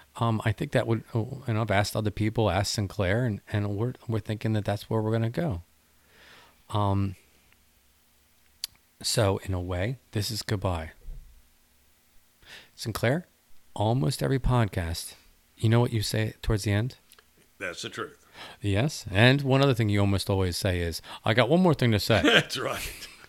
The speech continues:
Speaker 1: So do you have one more thing to say?
Speaker 2: Well, I just would like to think that one of the objectives we had in doing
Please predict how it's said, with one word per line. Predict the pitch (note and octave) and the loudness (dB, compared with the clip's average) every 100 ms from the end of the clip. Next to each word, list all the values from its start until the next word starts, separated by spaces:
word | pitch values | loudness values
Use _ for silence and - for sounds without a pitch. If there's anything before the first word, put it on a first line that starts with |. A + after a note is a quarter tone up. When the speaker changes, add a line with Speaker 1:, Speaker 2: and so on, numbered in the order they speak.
| - | -6
Speaker 1:
So | - F3+ | 4 6
do | E3 | 8
you | |
have | G#3 F#3 | 6 8
one | G3+ | 8
more | G3+ F#3+ | 8 6
thing | F#3+ | 6
to | F3+ | 6
say? | - F3 F#3 - - | 6 4 2 -2 -6
Speaker 2:
Well, | F#3 E3 | -2 2
I | D#3+ | 2
just | D3+ C3+ C#3+ | 2 -2 -4
would | A#2+ | -2
like | B2+ B2 | 0 0
to | A#2+ | -6
think | G#2+ A#2 A2+ | -6 -4 -4
that | G#2 F#2+ - | -6 -8 -8
one | B2 E3 | -6 -4
of | C3+ | -4
the | G2+ | -4
objectives | F#2 G#2+ G#2+ - F#2+ - | -4 0 -2 -2 -8 -8
we | F#2 F2 | -12 -10
had | F2+ G2+ F#2+ F2+ F2 - - - - - - G#2 | -4 -4 -4 -6 -10 -18 -18 -20 -20 -20 -20 -18
in | G#2 | -8
doing | A#2 B2+ A#2+ F#2+ | -2 -2 -2 -6